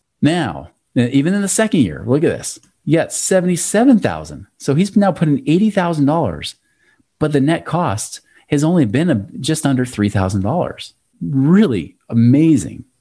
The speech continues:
just so you know. Now, here's the caveat. First year, you can't touch the cash value.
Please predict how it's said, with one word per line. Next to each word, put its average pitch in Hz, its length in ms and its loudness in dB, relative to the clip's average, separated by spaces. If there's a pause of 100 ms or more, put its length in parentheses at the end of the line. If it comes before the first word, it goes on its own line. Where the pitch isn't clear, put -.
(260)
just 113 220 -2
so 113 80 -6
you 117 100 2
know. 135 340 0 (720)
Now, 98 440 -2 (260)
here's 135 300 -2
the 147 120 -2
caveat. 175 640 -6
First - 380 -2
year, 175 100 2
you 110 140 2
can't 120 220 -2
touch 110 180 -4
the - 60 -20
cash 95 240 -4
value. 76 360 -8